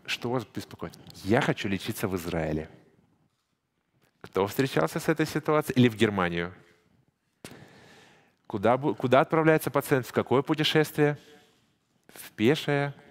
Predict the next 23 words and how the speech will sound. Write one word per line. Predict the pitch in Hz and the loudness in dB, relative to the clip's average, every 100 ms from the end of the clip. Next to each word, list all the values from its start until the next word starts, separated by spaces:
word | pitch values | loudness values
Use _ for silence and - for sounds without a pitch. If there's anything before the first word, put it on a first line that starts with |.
| _ - _ _ _ | _ -20 _ _ _
в | _ | _
позе | 113 139 | -2 -2
бегущего | 110 95 107 - | -2 -4 -6 -4
египтянина. | 104 90 90 - 80 80 76 80 - _ _ _ _ _ _ _ - - - - _ _ | -4 -4 -8 -6 -8 -8 -16 -20 -20 _ _ _ _ _ _ _ -20 -20 -20 -20 _ _
Но | 113 | -2
на | 120 | -2
самом | - 147 139 | 2 2 2
деле | 110 165 185 | 2 4 4
ситуация | 120 117 127 - | 0 0 0 -2
заключается | 107 98 - 110 104 | -8 -4 -2 0 -2
в | |
следующем. | - 101 85 - 82 - _ _ - - - - - - _ _ | 0 0 -2 -10 -16 -18 _ _ -20 -18 -16 -18 -20 -20 _ _
Пациент | 127 - 156 117 117 135 - - _ | 0 2 4 4 2 -4 -16 -20 _
пришел | 117 117 - 117 127 | -2 -2 -2 -4 -4
к | - | -4
вам | 104 120 113 | -2 -2 -2
как | 101 | -6
к | - | -8
эксперту, | 92 - 104 98 - 80 - _ _ _ _ - | -12 -6 -2 -2 -2 -18 -20 _ _ _ _ -4
и | 113 | 0
он | 113 120 | 0 -2
очень | 110 117 101 | -4 -6 -6
испуган. | 92 - 107 90 | -10 -8 -4 -4